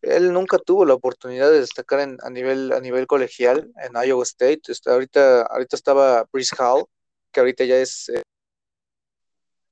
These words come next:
eh, en su momento estaba con David Montgomery, ahorita tiene ahí a, a Cook y a, y a Mattison, pero aún así, pues, ha respondido. Y esas veintiséis yardas por regreso de despe-, de, de kickoff, perdón,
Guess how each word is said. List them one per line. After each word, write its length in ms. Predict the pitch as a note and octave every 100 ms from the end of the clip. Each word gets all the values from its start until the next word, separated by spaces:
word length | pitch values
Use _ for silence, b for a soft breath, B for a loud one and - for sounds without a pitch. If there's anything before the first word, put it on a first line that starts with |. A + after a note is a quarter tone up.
| - - _ _ _ _ _ _
eh, 280 | A#2+ A2+ A#2
en 80 | B2
su 100 | A#2+
momento 280 | A#2+ B2+ D3
estaba 300 | - B2 B2+
con 160 | A#2+
David 280 | A#2 B2 B2
Montgomery, 560 | A#2+ A#2 B2 C3 C#3+ E3 -
ahorita 420 | A#2+ A#2+ B2 C3+
tiene 240 | C3+ B2+
ahí 180 | B2 B2
a, 140 | A#2+ -
a 60 |
Cook 300 | - C#3 B2+
y 80 | B2+
a, 280 | A#2+ A#2 -
y 60 | -
a 60 | B2
Mattison, 520 | B2 B2 C3+ D3+ D#3+
pero 160 | B2+ B2+
aún 100 | D#3
así, 240 | D3 D#3+
pues, 200 | - -
ha 60 | C3+
respondido. 680 | C#3+ - A2+ A#2+ D#3 A2+ -
Y 100 | A#2
esas 220 | B2 D3
veintiséis 520 | C3 A#2+ A#2 C3 C#3
yardas 360 | C3 C3+ C#3 C3
por 240 | - A2+
regreso 340 | A#2 A#2+ A#2+ B2+
de 120 | A#2
despe-, 340 | A2+ - A#2+
de, 200 | B2+ A#2
de 140 | A#2 A#2+
kickoff, 400 | C3 - B2+ -
perdón, 360 | B2 A#2+ C3